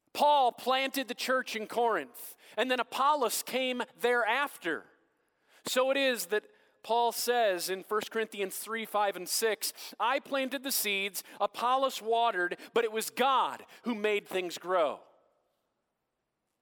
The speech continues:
Finally, there are Timothy-type missionaries. Those who engage in long-term shepherding, yet in a foreign context. Timothy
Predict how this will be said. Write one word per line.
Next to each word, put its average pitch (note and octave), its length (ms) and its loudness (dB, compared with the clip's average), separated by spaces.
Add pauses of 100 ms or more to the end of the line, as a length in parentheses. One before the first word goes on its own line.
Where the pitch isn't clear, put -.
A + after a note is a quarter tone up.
(800)
Finally, A#3+ 440 0
there G#3 160 2
are G3 120 4
Timothy-type F3+ 960 -4 (280)
missionaries. C3 880 -10 (1700)
Those B3+ 320 4
who C#4+ 100 0
engage A#3 560 0
in A#3 100 0
long-term B3+ 640 0
shepherding, G3+ 720 -2 (160)
yet G#3 340 0
in B3+ 160 -2
a A3+ 160 -2
foreign A3 800 0 (260)
context. A3+ 1000 -2 (800)
Timothy A#3+ 540 -2